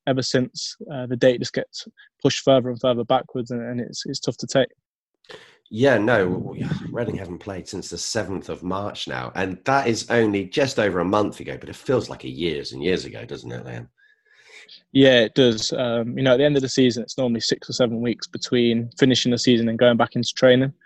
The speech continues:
Speaker 1: but you have that in the back of your mind throughout the season. So you kind of plan accordingly. You have a holiday, um, you see family, you do all the things you can't do in the season, and then you're pretty much straight back to it. But this has been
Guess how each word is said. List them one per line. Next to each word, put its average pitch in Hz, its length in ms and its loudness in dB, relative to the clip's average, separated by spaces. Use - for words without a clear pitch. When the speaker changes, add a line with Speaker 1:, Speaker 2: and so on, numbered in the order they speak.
Speaker 1:
but 131 80 6
you 131 100 6
have 131 260 4
that 120 200 2
in 123 80 -2
the 120 80 0
back 123 200 0
of 123 120 -2
your 117 80 0
mind 120 320 0
throughout 120 320 4
the 120 80 -6
season. 117 460 0
So 120 220 0
you 117 180 0
kind 127 180 4
of 113 80 -2
plan 131 180 2
accordingly. 120 520 2
You 120 120 -4
have 113 100 -2
a 117 40 -6
holiday, 123 640 6
um, 110 600 -6
you 110 80 0
see 113 200 2
family, 127 400 6
you 123 80 8
do 120 100 2
all 120 80 4
the 117 80 -4
things 127 240 -2
you 120 80 -2
can't 113 240 0
do 120 100 2
in 123 120 4
the 113 80 0
season, 113 500 2
and 120 160 -6
then 117 260 -4
you're 123 120 -16
pretty 135 180 0
much 120 140 -4
straight 127 240 4
back 113 160 -2
to 135 140 6
it. 147 100 4
But 160 60 2
this 143 160 6
has 131 120 -2
been 127 180 2